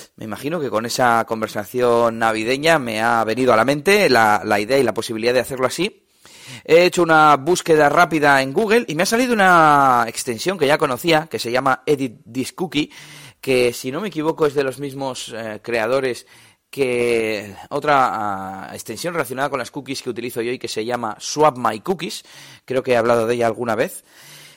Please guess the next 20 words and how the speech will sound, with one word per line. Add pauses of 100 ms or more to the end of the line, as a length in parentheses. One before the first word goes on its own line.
(320)
Y,
mm, (280)
y
la
verdad
es
que
ha
sido
muy
sencillo
hacerlo
porque
tiene,
tiene
un
botón, (720)
tiene
varias
opciones